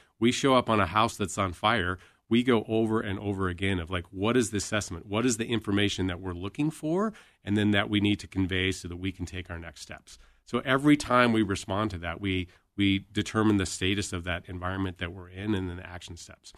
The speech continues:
So mindfulness is just that capacity to start looking to, to readily and building the habit of automatically seeing what's going on with yourself emotionally. Like, what, what are the emotions I'm experiencing? Why,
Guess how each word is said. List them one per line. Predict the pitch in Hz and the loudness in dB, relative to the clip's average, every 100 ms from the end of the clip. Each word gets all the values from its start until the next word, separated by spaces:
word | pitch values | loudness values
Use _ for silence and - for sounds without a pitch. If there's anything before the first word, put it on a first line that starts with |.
| _ _ _ | _ _ _
So | - 123 107 | -4 2 6
mindfulness | 123 202 - 104 101 - | 8 8 6 2 0 -2
is | 95 | -4
just | 95 - | -4 -2
that | 98 - | -4 -4
capacity | 95 98 101 - 92 92 92 - - _ | -4 0 0 0 -2 -2 -2 -8 -20 _
to | 107 | -4
start | 110 107 | 0 0
looking | 107 117 120 107 101 | 2 0 2 2 2
to, | - 95 - _ _ | -2 -8 -8 _ _
to | 101 98 98 | -6 -6 -4
readily | 101 120 127 127 120 | 0 2 6 8 8
and | 101 90 | 6 4
building | 107 110 104 | 2 2 2
the | 98 | 0
habit | 87 95 87 | 0 -4 -4
of | 85 | -8
automatically | 95 98 98 92 90 - 90 85 - _ _ _ - | -6 -4 -4 -4 -6 -6 -6 -6 -12 _ _ _ -18
seeing | - 117 120 | 0 4 6
what's | 113 107 | 4 0
going | 104 101 | -2 0
on | 98 95 | 2 0
with | 87 90 | -2 -8
yourself | - 92 90 | -6 -6 -4
emotionally. | 87 90 87 - 87 | -4 -4 -4 -6 -6
Like, | 90 87 87 | -6 -8 -8
what, | 92 120 - _ _ | -4 -4 -6 _ _
what | 107 | 4
are | 120 | 8
the | 123 | 8
emotions | 117 117 110 101 | 8 6 2 2
I'm | 104 | 2
experiencing? | 95 - 98 95 - 87 | 0 0 0 0 -2 -4
Why, | 87 98 | 0 2